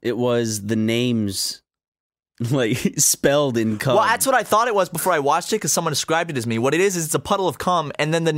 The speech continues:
Speaker 2: the name is, like, uh, like, raised metal that rises through the cum.
Speaker 1: Cut this out if you want, Matt.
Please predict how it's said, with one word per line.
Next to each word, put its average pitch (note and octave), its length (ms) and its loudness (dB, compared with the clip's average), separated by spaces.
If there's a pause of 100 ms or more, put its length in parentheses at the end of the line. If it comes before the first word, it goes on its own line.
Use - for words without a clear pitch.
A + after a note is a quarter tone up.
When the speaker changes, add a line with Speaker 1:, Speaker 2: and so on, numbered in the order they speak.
Speaker 2:
the D3 140 2
name D3+ 340 0
is, C3+ 120 -2
like, A#2+ 300 -2
uh, A2 220 0
like, G2 200 -2
raised G#2+ 540 -2
metal A2+ 360 0
that B2 140 -2
rises G#2+ 840 -2
through A2+ 200 -4
the F#2 100 -8
cum. G2 420 -8 (220)
Speaker 1:
Cut C#3 200 -4
this C#3+ 160 -2
out A#2+ 160 0
if - 120 -8
you A2 80 0
want, G2+ 240 -2
Matt. F2 300 -8